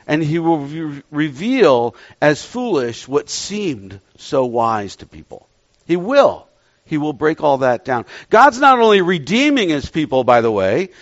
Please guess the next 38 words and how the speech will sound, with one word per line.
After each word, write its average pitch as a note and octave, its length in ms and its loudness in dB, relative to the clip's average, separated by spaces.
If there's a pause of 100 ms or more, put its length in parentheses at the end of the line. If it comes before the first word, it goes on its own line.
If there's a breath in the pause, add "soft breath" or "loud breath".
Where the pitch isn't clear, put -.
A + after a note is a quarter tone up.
(240 soft breath)
but F#3+ 140 4
he B3+ 120 6
is G3+ 160 4
exposing A#3 920 2
the F3 120 2
futility E3+ 920 2 (180 loud breath)
of D#3+ 120 -4
the F3+ 100 4
things C#4 460 2
that F#3 160 2
we B3 200 2
are G#3 120 6
tempted A#3+ 500 -2
to D#3 80 -6
trust A#3+ 460 0
in G3+ 340 2 (760)
or E3+ 360 4
the D3 140 0
things E3 440 -2
that C#3 220 0
actually C3 440 0
oppress G#2 460 -8
us, - 360 -20 (460)
right? G#2 280 -6 (920)
As C3+ 180 0
it D#3+ 80 -6
says D#3 240 4
in C#3+ 100 -2
First D#3+ 280 -2
Corinthians D3+ 360 -4
one D3+ 160 -2
twenty-five, C#3 480 -2
great D#3 260 2
verse. B2 360 0
I A#2+ 60 -4
love C3+ 180 0
this A#2+ 120 -10
verse. A#2+ 260 -4